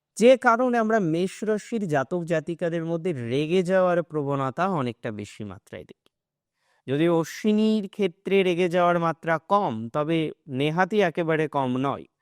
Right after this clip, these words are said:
ভরণীর ক্ষেত্রে বা কৃত্তিকার ক্ষেত্রেও কিন্তু আমরা রেগে যাওয়ার যথেষ্ট প্রভাব দেখতে পাই। তাহলে মেষ রাশির অন্যতম বড় সমস্যা বা বড় দোষ বা বড় ত্রুটি,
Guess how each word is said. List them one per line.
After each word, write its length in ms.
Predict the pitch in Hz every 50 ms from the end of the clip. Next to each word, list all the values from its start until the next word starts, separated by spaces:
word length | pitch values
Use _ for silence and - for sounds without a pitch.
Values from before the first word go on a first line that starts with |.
| _ _ _ _ _ -
ভরণীর 520 | 110 120 131 139 151 170 185 190 196 185
ক্ষেত্রে 460 | 180 - 190 180 160 _ - - 180 180
বা 120 | 170 170
কৃত্তিকার 640 | 151 - 147 147 - _ - 156 139 165 151 147
ক্ষেত্রেও 480 | 139 - 147 131 _ - 147 170 180 175
কিন্তু 360 | 170 - 170 156 151 143 151
আমরা 300 | 147 139 139 135 135 131
রেগে 260 | 117 120 120 120 131
যাওয়ার 300 | 127 127 131 127 127 120
যথেষ্ট 580 | 120 - 143 143 139 - 202 208 - - - -
প্রভাব 440 | 180 160 - 156 143 135 139 135 123
দেখতে 340 | 123 120 113 104 - - 104
পাই। 180 | - - - - _ _ _ _ _ _ _ _ _ -
তাহলে 180 | 156 160 170
মেষ 400 | 160 151 147 160 185 185 - -
রাশির 360 | 196 214 208 196 - 233 214
অন্যতম 560 | 202 185 180 185 185 190 - 190 180 180 180 175
বড় 260 | 156 151 147 147 156 147
সমস্যা 760 | - - 165 156 160 170 180 175 - - - - 123 110 110
বা 140 | 113 123 127
বড় 320 | 120 127 131 139 147 156
দোষ 520 | 143 127 135 170 180 156 110 98 - - -
বা 140 | 120 127 127
বড় 240 | 127 135 139 143
ত্রুটি, 520 | 147 - - 180 185 202 170 - 110 110